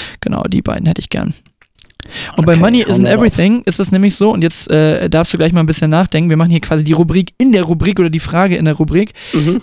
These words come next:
Speaker 1: Äh,
Speaker 2: mhm.
Speaker 1: bei, bei diesem Money Isn't, äh, Money Isn't Everything, da warte ich eigentlich immer auf eine Stelle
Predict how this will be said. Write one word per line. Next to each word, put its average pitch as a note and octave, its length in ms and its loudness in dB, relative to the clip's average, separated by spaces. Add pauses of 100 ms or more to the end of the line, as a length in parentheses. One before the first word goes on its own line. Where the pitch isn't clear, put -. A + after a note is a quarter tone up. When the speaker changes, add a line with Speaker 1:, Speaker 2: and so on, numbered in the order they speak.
Speaker 1:
Äh, C#3+ 80 2
Speaker 2:
mhm. D#3+ 60 0
Speaker 1:
bei, E3+ 120 2
bei F3 100 0
diesem F#3 220 -2
Money A3+ 260 2
Isn't, G3 360 -2
äh, E3+ 120 -2
Money F#3+ 300 0
Isn't F3 240 0
Everything, G#3 640 -2
da F3 320 0
warte E3 340 -2
ich - 140 -6
eigentlich F#3+ 300 0
immer G3 260 4
auf D#3 220 -4
eine G3 260 4
Stelle D3+ 440 -2